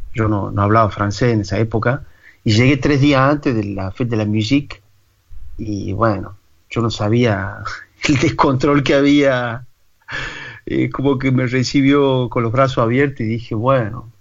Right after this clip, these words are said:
esto empieza <laughs> bien". Así que fue muy divertido poder, eh, o intentar, eh, com-, intentar comunicarme con la gente sin saber el idioma.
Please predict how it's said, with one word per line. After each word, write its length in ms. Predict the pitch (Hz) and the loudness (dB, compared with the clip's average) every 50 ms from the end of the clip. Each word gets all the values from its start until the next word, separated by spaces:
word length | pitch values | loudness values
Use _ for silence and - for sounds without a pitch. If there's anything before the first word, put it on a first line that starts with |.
| _ - | _ -4
esto 220 | 135 131 - 147 | -4 -2 0 0
empieza 380 | 127 117 - 139 131 - 123 110 | 0 0 0 0 0 2 2 4
<laughs> 0 | |
bien". 160 | 135 151 - - - 156 151 - - 175 143 131 - - _ _ _ _ _ _ _ _ _ - - _ - - - - - - - - - - - - - _ | 4 4 4 2 2 0 0 0 -2 -4 -4 -4 -6 -12 _ _ _ _ _ _ _ _ _ -20 -18 _ -10 -8 -6 -6 -6 -8 -10 -14 -18 -20 -20 -20 -20 _
Así 360 | - 135 127 - - 139 131 135 | -4 -2 -2 0 0 0 -2 0
que 880 | - 139 135 127 123 123 123 123 120 117 113 110 107 107 110 120 113 110 | 2 2 4 4 4 4 2 2 0 0 -2 -2 -4 -4 -6 -8 -10 -4
fue 140 | - 160 160 | 0 2 2
muy 120 | 170 175 | 4 4
divertido 760 | 160 151 131 135 135 131 135 170 175 170 156 156 180 208 - - - _ _ _ - | 4 4 4 4 2 2 2 2 4 4 4 2 0 -2 -8 -16 -20 _ _ _ -6
poder, 340 | 127 123 123 135 135 123 | -2 0 2 2 2 2
eh, 560 | 123 113 107 104 104 110 110 113 123 123 127 127 - _ - | 0 0 -2 -4 -6 -6 -8 -10 -10 -12 -14 -16 -16 _ -8
o 180 | 117 110 110 | -4 -2 0
intentar, 680 | 117 123 120 117 - 135 135 135 131 - 156 156 156 151 | 2 0 0 2 2 2 2 2 2 2 2 2 4 2
eh, 220 | 135 120 113 104 107 104 | 2 0 0 -2 -6 -6
com-, 400 | - 123 117 120 120 113 110 110 - 117 113 113 113 - - 117 113 - _ _ _ - - - - - _ _ - | -4 -2 -2 -2 -2 -4 -6 -8 -10 -12 -12 -12 -12 -14 -14 -14 -14 -16 _ _ _ -20 -20 -20 -20 -20 _ _ -8
intentar 460 | - 107 - 123 113 113 143 139 135 | -6 -4 -2 -2 -2 0 -2 -2 -2
comunicarme 760 | - 120 113 113 123 127 131 131 131 151 147 156 156 139 127 | 0 0 2 2 2 2 2 2 2 2 2 4 4 2 2
con 140 | 127 113 104 | 0 -4 -6
la 80 | 92 92 | -6 -6
gente 420 | - - 127 139 156 147 - 147 | -4 -2 0 0 0 0 0 -4
sin 300 | - - - - 127 135 | -4 -4 -4 -2 0 0
saber 300 | 131 - 120 104 113 120 | 0 0 0 0 0 0
el 100 | 113 104 98 | 0 -2 -2
idioma. 480 | 101 107 131 151 139 110 95 95 98 | -2 0 2 2 2 0 -2 -4 -8